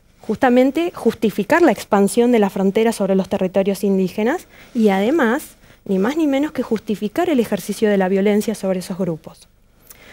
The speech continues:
Lo cierto es que con el retorno de la democracia en la Argentina, sobre todo a partir de la década de los ochenta en adelante, hasta el día de la fecha,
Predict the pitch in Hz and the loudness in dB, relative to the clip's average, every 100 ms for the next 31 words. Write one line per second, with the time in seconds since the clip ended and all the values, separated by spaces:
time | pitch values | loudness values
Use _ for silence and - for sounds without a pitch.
0 | - - 233 247 359 381 - 320 311 - | -20 -4 0 0 0 -2 -2 -2 -2 -4
1 | - 269 311 311 _ _ _ _ _ _ | -2 -2 -2 -10 _ _ _ _ _ _
2 | _ 233 220 214 202 208 269 339 277 220 | _ 2 4 4 2 0 -2 -4 -2 0
3 | 214 208 196 196 190 208 196 202 190 185 | 2 2 2 -2 0 0 0 -2 -2 -2
4 | 196 190 202 196 208 262 196 180 220 220 | -4 -2 -2 -2 -2 -4 -4 -2 0 0
5 | 202 196 220 208 196 220 196 180 - 185 | 0 0 2 2 2 0 -2 -4 -8 -4
6 | 214 208 190 - 214 190 175 190 285 277 | 0 0 -2 -2 0 0 2 0 0 -4
7 | 190 190 185 220 220 190 180 185 175 214 | -6 -2 0 0 -2 -4 -6 -10 -6 -6